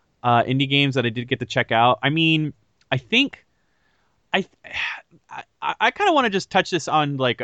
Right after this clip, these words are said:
on a grand, uh, space. Like, I think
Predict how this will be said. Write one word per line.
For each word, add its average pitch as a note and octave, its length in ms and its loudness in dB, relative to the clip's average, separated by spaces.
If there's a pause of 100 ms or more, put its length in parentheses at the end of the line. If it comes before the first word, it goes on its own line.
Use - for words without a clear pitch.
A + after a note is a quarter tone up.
on A2+ 180 -4
a G#2 60 -6
grand, A#2+ 640 -2 (440)
uh, C3+ 220 0
space. F#3 480 -2
Like, B2 260 0 (120)
I D3 100 0
think B3 320 -4